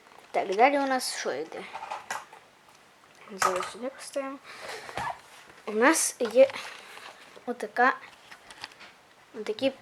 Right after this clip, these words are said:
п-, ліцейський майданчик, так мовити. Тобто воно має отаку стоїти. Зараз, чекайте.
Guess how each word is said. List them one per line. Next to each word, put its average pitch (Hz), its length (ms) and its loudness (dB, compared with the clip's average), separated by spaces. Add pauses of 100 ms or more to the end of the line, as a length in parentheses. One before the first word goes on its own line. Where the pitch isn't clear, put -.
(140)
п-, - 100 -10 (280)
ліцейський 220 1000 0
майданчик, 208 680 -4
так - 180 -12
мовити. 202 400 -6 (1300)
Тобто 202 400 -4 (200)
воно 220 220 -8
має 202 140 -6
отаку - 340 -2
стоїти. - 360 -6 (2500)
Зараз, - 760 -10
чекайте. - 480 -16